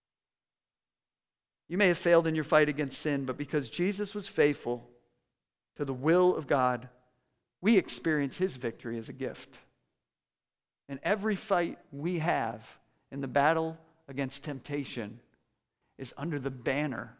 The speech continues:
of his success. So brothers and sisters, don't be discouraged. Hear the Savior. Watch and pray. Don't be discouraged.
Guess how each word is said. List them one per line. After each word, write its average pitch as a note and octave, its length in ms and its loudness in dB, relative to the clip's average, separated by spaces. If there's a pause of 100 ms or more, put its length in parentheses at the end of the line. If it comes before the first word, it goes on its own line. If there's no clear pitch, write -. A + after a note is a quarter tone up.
(200)
of - 140 -14
his C3 180 -6
success. - 720 -12 (2000)
So C#3+ 60 -14
brothers C#3+ 320 -4
and B2 80 -10
sisters, C#3 320 -8
don't D#3+ 120 -4
be D3+ 80 -6
discouraged. - 800 -10 (1600)
Hear D#3+ 160 -4
the C3 120 -10
Savior. B2 540 -8
Watch - 540 -14 (880)
and A#2+ 100 -20
pray. B2 220 -6 (960)
Don't F3 180 -2
be E3 100 -4
discouraged. - 720 -12